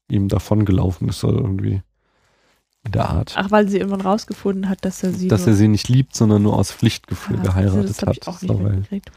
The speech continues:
Speaker 2: Mhm.
Speaker 1: sie ja Witwe war quasi. Und
Speaker 2: Aber die hat mich total gestört. Die hat,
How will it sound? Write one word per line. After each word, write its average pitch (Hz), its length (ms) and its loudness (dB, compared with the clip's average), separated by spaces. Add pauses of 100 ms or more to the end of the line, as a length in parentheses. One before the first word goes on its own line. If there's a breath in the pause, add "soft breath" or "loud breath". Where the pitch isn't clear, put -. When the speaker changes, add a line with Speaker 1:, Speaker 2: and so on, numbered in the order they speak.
Speaker 2:
Mhm. 196 240 -6 (100)
Speaker 1:
sie - 200 -4
ja 80 180 2
Witwe 85 400 -2
war 104 240 -6
quasi. 110 500 -8
Und 95 220 -4 (480 loud breath)
Speaker 2:
Aber 202 140 4
die 220 100 4
hat 262 80 2
mich 226 120 0
total 208 320 -2
gestört. 190 440 -4
Die 185 80 2
hat, 190 80 -2